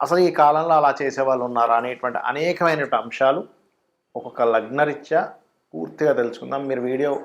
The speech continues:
ఆఖరి వరకు చూడండి. అయితే ఈ విషయాలను ఎన్నో రీసెర్చ్లు చేసి చెప్తున్నటువంటి అంశం ఇది. ఈ యొక్క అంశం చెప్తుంది నేనైనప్పటికీ కూడా, చెప్పేస్తుంది సాక్షాత్ లలిత అమ్మవారిగా భావిస్తూ, భ్రమల్ని, భయాల్ని పోగొట్టుకోవడానికే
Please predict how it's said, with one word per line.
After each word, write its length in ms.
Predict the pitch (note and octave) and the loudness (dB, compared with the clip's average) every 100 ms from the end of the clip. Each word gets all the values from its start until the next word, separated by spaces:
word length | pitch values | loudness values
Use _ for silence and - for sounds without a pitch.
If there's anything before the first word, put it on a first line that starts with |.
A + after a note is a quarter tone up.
| - | 0
ఆఖరి 280 | A#2+ B2+ | 0 2
వరకు 240 | C3 B2 B2+ | 0 -2 -6
చూడండి. 500 | - A2+ A2 C3 - _ _ _ _ _ _ - | -6 -6 -6 -8 -10 _ _ _ _ _ _ 0
అయితే 320 | E3 G3 F3 | 2 4 4
ఈ 40 | |
విషయాలను 460 | D3+ - F3 F3+ F3 | 2 2 4 4 4
ఎన్నో 380 | C#3+ D3+ E3+ F#3 | -2 -2 2 4
రీసెర్చ్లు 480 | E3 E3 F3+ F3+ | 2 2 0 -2
చేసి 220 | E3+ E3 D#3 | -2 0 0
చెప్తున్నటువంటి 460 | C#3 - B2+ A#2+ | -6 -6 -8 -6
అంశం 280 | A2+ A2+ B2+ | -6 -6 -8
ఇది. 220 | B2+ F3 - _ _ _ _ _ _ _ _ | -8 -10 -14 _ _ _ _ _ _ _ _
ఈ 60 | D3+ | 0
యొక్క 180 | E3 D#3 | 2 2
అంశం 320 | D3+ C#3+ F3+ | 0 -2 -4
చెప్తుంది 500 | - C3+ - D#3 D#3 | -4 -6 -4 -4 -2
నేనైనప్పటికీ 720 | C#3+ C3 C3+ C3+ C3+ C3 B2 | -2 -2 -2 -6 -8 -12 -10
కూడా, 280 | B2 B2 B2+ | -4 0 2
చెప్పేస్తుంది 560 | B2 A#2+ C3 B2+ C3 | 0 -6 -8 -10 -14
సాక్షాత్ 540 | - B2+ - - C3+ B2 | -6 -4 -4 -2 -2 -2
లలిత 220 | A#2+ - | -8 -4
అమ్మవారిగా 540 | A#2 A2+ A2+ A2+ A2 | -4 -2 -4 -4 -6
భావిస్తూ, 680 | G#2+ - A#2 C3 D3 - G3 - _ A#2+ | -8 -4 0 0 -2 -8 -10 -10 _ -20
భ్రమల్ని, 680 | A2+ B2+ C3 D3 D#3+ D#3+ | -8 0 2 2 -2 -2
భయాల్ని 440 | D3+ B2+ B2+ B2+ C3 | -2 0 0 -2 -6
పోగొట్టుకోవడానికే 960 | B2 A#2 A#2 - A#2+ A#2+ A#2 - A#2 | -8 -6 -8 -6 -4 -4 -6 -8 -8